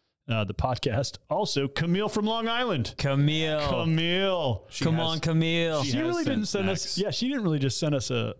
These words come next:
Speaker 1: a topic. She was just like, "Hey, I just wanted you to know I wanna send you some snacks."
Speaker 2: Wow.
Speaker 1: So just let me know when the next recording date is,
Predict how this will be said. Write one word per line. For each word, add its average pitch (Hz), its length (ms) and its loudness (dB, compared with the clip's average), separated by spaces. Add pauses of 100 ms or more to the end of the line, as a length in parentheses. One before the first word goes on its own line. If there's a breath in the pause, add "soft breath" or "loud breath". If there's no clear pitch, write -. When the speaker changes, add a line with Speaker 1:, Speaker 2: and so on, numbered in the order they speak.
Speaker 1:
a 110 140 -2
topic. 160 420 -4
She 170 120 -2
was 151 80 -2
just 156 100 -2
like, 156 100 -2
"Hey, 202 120 -2
I 226 40 -2
just 233 160 -6
wanted 226 160 -2
you 220 80 -2
to 214 60 -2
know 214 100 0
I 208 40 -2
wanna 208 280 -2
send 202 220 -4
you 185 60 -2
some 180 140 -6
snacks." - 460 -6 (220)
Speaker 2:
Wow. 82 360 -2
Speaker 1:
So 143 200 -2
just 156 240 -4
let 160 100 -4
me 156 80 -2
know 165 180 0
when 135 260 2
the 151 60 2
next 151 300 -2
recording 143 400 -4
date 110 240 0
is, 127 340 -4